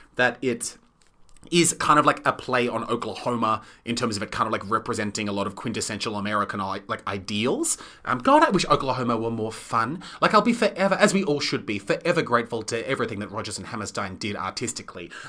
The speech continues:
I, I say artistically specifically because, I don't know, one of them could have secretly been, like, eating children. I don't know, and I do not want to stand by that behavior, much less approve of it. <laughs> Um, but I'm open to hearing their side.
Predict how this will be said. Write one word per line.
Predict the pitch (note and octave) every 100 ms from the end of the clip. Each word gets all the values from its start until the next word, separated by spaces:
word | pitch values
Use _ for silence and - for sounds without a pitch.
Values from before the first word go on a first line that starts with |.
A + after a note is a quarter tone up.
| -
I, | F#2+ F2+
I | - F2+
say | A2+ G#2
artistically | F2+ G#2 G2+ G2
specifically | - G2+ A2+ G2 G2
because, | - G#2+
I | A#2+
don't | G#3
know, | F#3+
one | G#3 F3
of | F#3+
them | F#3
could | E3+ E3
have |
secretly | - D3+ D#3 D3
been, | D3 C#3
like, | C3 -
eating | C3 - C3+
children. | - B2 B2+ C#3+ E3+ - - -
I | E3
don't | E3+ D#3+
know, | D#3+ D#3+
and | F3 F3
I | B2 B2
do |
not | B2 A#2+
want | A#2+ -
to | B2
stand | - A#2 G2+ G2+
by | G2 F#2+ A#2+
that | C3+
behavior, | C3 C#3+ C#3+ D3+ D#3 D#3+ -
much | B2 B2
less | B2 G#2+ -
approve | - - B2 A#2 -
of | A2+
it. | G2 G2 - - - -
<laughs> | A3 G#3 - -
Um, | G#3+ G3+ G3 F#3+
but | F#3+ F3 G#3
I'm | G3
open | E3 A#2+
to |
hearing | A#2 A2 A2
their | A2
side. | E3+ F#3+